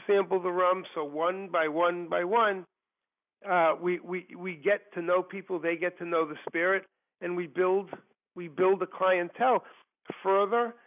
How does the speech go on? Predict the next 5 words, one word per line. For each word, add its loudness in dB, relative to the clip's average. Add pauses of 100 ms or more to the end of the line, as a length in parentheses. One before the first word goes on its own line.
(320)
again, 0
we -6
do -4 (400)
events 2 (760)
all 6